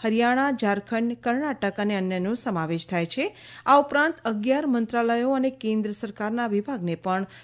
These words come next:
ગણતંત્ર દિવસ બે હજાર પચીસ માટે પસંદ કરવામાં આવ્યા છે. આ સમાચાર આપ આકાશવાણી પરથી સાંભળી રહ્યા છો. આ સમાચાર આપ અમારી YouTube ચેનલ એ આઈ આર ન્યૂઝ ગુજરાત પર પણ સાંભળી શકશો.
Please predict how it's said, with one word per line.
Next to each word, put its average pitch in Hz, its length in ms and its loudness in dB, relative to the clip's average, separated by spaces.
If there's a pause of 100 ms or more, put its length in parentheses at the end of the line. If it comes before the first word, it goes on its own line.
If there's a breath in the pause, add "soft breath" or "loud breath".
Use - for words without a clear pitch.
(140 loud breath)
ગણતંત્ર 269 680 0 (100)
દિવસ 208 460 0
બે 196 160 2
હજાર 190 220 -2
પચીસ 190 400 -6
માટે 165 340 -2
પસંદ 180 420 -4
કરવામાં 185 520 0
આવ્યા 156 200 2
છે. 139 340 -4 (2000 loud breath)
આ 294 100 4
સમાચાર 330 400 2
આપ 349 160 2
આકાશવાણી 233 540 0
પરથી 277 280 -2
સાંભળી 180 340 0
રહ્યા 165 220 0
છો. 294 280 -2 (320 loud breath)
આ 233 120 6
સમાચાર 240 440 2
આપ 254 180 0
અમારી 220 500 2
YouTube 185 420 -2
ચેનલ 202 460 2
એ 196 160 4
આઈ 190 180 2
આર 208 180 0
ન્યૂઝ 240 280 2
ગુજરાત 180 440 0
પર 247 140 6
પણ 185 260 0
સાંભળી 170 360 0
શકશો. 175 500 0